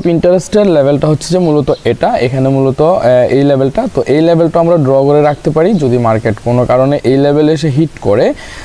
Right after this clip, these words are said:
বা এই পিওয়াইতে এসে হিট করে বা হচ্ছে যে এই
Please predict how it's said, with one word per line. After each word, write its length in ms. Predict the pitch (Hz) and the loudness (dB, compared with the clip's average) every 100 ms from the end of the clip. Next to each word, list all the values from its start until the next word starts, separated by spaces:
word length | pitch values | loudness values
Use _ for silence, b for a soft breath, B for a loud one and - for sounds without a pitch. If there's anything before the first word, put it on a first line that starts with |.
| B - | B -2
বা 200 | 120 120 | 0 0
এই 200 | 123 151 143 | 2 0 0
পিওয়াইতে 500 | 165 175 180 170 175 | 0 2 2 2 0
এসে 240 | 170 147 | 0 -2
হিট 280 | 143 165 - | -2 -2 -2
করে 280 | - 165 262 | -2 0 2
বা 280 | 175 135 139 | 2 2 2
হচ্ছে 320 | 143 139 165 | 0 0 -2
যে 140 | 165 | 0
এই 260 | 233 127 139 | 0 0 0